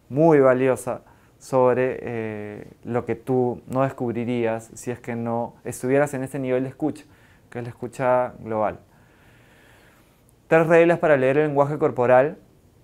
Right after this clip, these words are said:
que es algo que, que vamos a, a seguir también profundizando, ¿no? Que si bien lo hemos, lo hemos venido vi-, eh, viendo antes,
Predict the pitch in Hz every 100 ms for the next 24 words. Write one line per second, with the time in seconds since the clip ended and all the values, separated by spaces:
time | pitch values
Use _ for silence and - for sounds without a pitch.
0 | _ _ _ _ _ 131 127 117 117 117
1 | 139 139 135 120 113 - _ - - _
2 | 127 131 147 143 139 127 110 92 - -
3 | - - - - 127 151 139 120 120 131
4 | 131 131 - 113 107 - 143 120 110 113
5 | 113 113 110 110 120 123 127 123 - 117
6 | 127 120 117 123 120 - - - 107 107
7 | 117 120 123 127 120 120 151